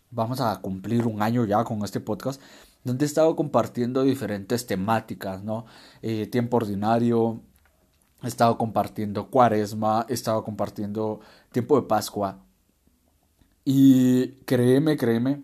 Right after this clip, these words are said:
un montón que no venía a venir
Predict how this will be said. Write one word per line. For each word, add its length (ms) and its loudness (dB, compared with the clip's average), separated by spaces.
un 140 -4
montón 440 -2
que 120 -12
no 460 2
venía 500 2
a 160 -2
venir 500 -4